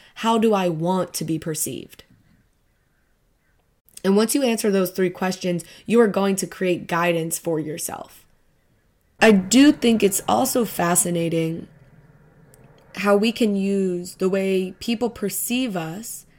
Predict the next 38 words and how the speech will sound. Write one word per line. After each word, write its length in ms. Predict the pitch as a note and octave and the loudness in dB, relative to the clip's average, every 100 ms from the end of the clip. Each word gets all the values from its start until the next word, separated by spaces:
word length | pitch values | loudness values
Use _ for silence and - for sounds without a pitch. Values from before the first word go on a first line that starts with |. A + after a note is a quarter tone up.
| _ _ | _ _
as 160 | - A#3 | -6 -4
kind 240 | C#4+ D#4+ | -4 -4
of 80 | F#4+ | -4
like 180 | E4+ C4+ | -4 -2
a 180 | A3+ G3+ | -2 0
reflection 540 | G3 G3 G#3 G3+ G#3 | -2 -4 -4 -4 -4
of 140 | F#3+ F#3 | -6 -4
like, 220 | F3+ F3+ | -4 -4
well, 100 | G3 | -6
do, 380 | F3 A3 A3+ - - | -6 -6 -6 -8 -6
am 180 | A3 A#3 | -4 -2
I 240 | G#3+ G3 - - _ - | -2 -2 -6 -16 _ -10
truly 340 | - C4+ B3+ | -4 -2 -2
showing 320 | - G#3 G3 | -4 -4 -4
up 180 | F#3+ F#3 | -4 -4
authentic 600 | F#3+ F#3+ F3+ F3+ F3+ E3+ | -6 -6 -8 -6 -8 -8
in 140 | F3+ | -6
the 100 | F3 | -6
way 440 | E3 E3+ E3 E3 - _ _ - | -6 -4 -4 -6 -10 _ _ -8
that 160 | F3+ | -6
I'm 140 | E3+ E3+ | -4 -6
being 200 | E3 E3 | -6 -6
perceived? 600 | E3 D#3 - - - _ _ _ _ - - - | -10 -12 -12 -14 -16 _ _ _ _ -20 -12 -2
And 140 | A#3 | 2
we 100 | C#4+ | 2
can't 300 | D4 F#4+ F4+ | 0 -2 0
control, 560 | C4 G3+ G3+ E3+ D#3+ - _ _ - | -2 -4 -4 -4 -6 -16 _ _ -6
we 100 | A3+ | -6
cannot 540 | A#3+ A3 G#3 A3+ G#3+ | -2 -2 -2 -6 -6
control 400 | G#3 G3 G#3+ F#3+ | -8 -6 -4 -4
how 140 | F3 E3 | -6 -6
people 460 | G3 F#3 E3+ E3 - - - | -6 -6 -8 -10 -16 -20 -8
think 280 | G3 A3+ | -2 0
about 240 | A#3 B3 B3 | 2 2 2
us, 360 | B3+ C4+ - - - - - _ | -2 -6 -10 -14 -20 -20 -20 _
feel 280 | - A#3 B3+ | -4 0 2
about 260 | A#3+ A#3+ | 2 0
us 480 | A#3+ B3 C#4 - - | 2 0 -2 -12 -16